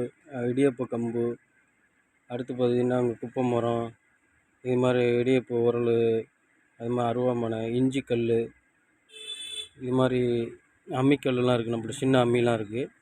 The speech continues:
பார்த்தீங்களா? இது மாதிரி நம்மள்ட்ட வந்து ஜிங்க் அடுப்பு இருக்கு. இது வந்து துருப்பிடிக்காத அடுப்பு. பொங்கலுக்கெல்லாம் அதிகமா இதான் ஓடுனது.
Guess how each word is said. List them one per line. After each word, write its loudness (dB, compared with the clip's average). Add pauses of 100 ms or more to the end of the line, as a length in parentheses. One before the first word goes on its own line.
(1080)
பார்த்தீங்களா? -4 (1600)
இது -6
மாதிரி 2 (1000)
நம்மள்ட்ட 0
வந்து 0
ஜிங்க் 0
அடுப்பு 4
இருக்கு. -2 (920)
இது -6
வந்து 2
துருப்பிடிக்காத 2
அடுப்பு. 0 (440)
பொங்கலுக்கெல்லாம் 4
அதிகமா 6
இதான் 4
ஓடுனது. 2